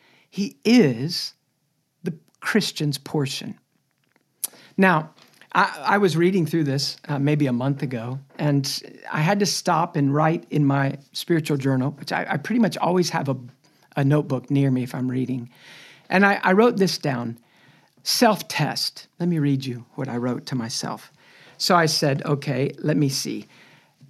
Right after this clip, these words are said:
Am I living today, right now,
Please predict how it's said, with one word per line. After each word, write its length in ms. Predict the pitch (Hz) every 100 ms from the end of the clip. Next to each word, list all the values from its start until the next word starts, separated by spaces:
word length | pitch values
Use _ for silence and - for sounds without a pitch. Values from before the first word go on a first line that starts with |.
| -
Am 460 | 185 226 262 269 277
I 360 | 190 202 196 196
living 800 | 160 151 160 143 - - 120 127 -
today, 560 | - 175 202 165 - -
right 260 | - 220 214
now, 460 | 165 147 - -